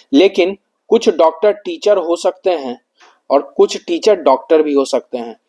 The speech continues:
और कुछ engineer teacher भी हो सकते हैं और कुछ teacher engineer भी हो सकते हैं, यानी answer इसका क्या आएगा? No,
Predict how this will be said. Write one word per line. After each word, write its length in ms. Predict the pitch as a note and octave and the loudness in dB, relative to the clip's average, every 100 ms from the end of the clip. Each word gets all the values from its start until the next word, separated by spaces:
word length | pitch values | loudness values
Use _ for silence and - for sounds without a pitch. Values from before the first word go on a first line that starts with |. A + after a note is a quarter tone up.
| - - _ - | -20 -20 _ 0
और 160 | E3 | 0
कुछ 320 | E3 A3 G#3+ G#3 | 0 -6 -4 -4
engineer 440 | G3+ F#3+ F#3+ G#3+ | -2 -2 0 -2
teacher 440 | - E3 D#3 F#3+ | -2 -10 0 0
भी 140 | F#3 F#3+ | 2 4
हो 120 | F#3 | 2
सकते 340 | - - - | 2 -4 -2
हैं 320 | F#3 D3 B2+ - _ _ | -2 -2 -4 -10 _ _
और 120 | C#3 C#3 | -4 0
कुछ 280 | F#3 F3+ - | 0 0 0
teacher 400 | D#3 - A#3 - | 2 4 2 0
engineer 500 | C#3+ C3 C3 C3 C3 | -4 -2 0 0 0
भी 100 | B2 | -2
हो 120 | A#2 | -6
सकते 280 | A2+ A2+ A#2+ | -8 -10 -8
हैं, 80 | A#2 | -6
यानी 280 | B2 C#3+ D3+ | -2 -2 -2
answer 320 | C3 C4 D3+ | -2 2 2
इसका 220 | - D3+ | 2 0
क्या 160 | C#3 D3 | 2 4
आएगा? 380 | D3+ G3 G#3+ - | 4 2 -2 -8
No, 420 | C3+ C3+ D#3+ G3 | -6 0 0 0